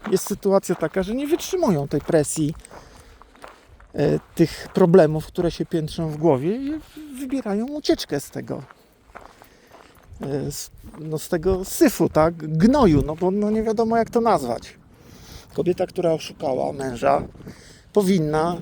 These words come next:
prawnie zwracać mu pieniądze, które łożył na cudze dzieci. No, tak mówi logika, tak powinno być, ale tak nie jest. Bo państwo by musiało wtedy na te dzieci łożyć, więc lepiej wziąć chłopa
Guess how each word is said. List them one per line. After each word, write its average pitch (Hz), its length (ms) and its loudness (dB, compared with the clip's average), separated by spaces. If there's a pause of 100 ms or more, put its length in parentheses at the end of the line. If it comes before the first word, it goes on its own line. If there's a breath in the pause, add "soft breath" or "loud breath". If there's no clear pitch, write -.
prawnie 170 400 6
zwracać 165 420 0
mu 208 80 -6
pieniądze, 254 540 0 (140)
które 160 280 -6
łożył 156 320 0
na 151 120 -6
cudze - 320 -8
dzieci. - 400 -6
No, 180 60 -8
tak 185 280 0
mówi 185 280 2
logika, 233 440 4
tak 180 180 2
powinno 202 420 -6
być, 233 240 -2
ale 175 160 4
tak - 200 -4
nie 269 140 -2
jest. - 440 -4 (1300 loud breath)
Bo 165 80 4
państwo 262 420 2
by 170 140 4
musiało 170 420 4
wtedy 160 300 -2
na 156 140 0
te 147 140 -4
dzieci 151 300 2
łożyć, 147 360 0
więc 208 240 0
lepiej 196 220 2
wziąć 180 240 2
chłopa 165 440 0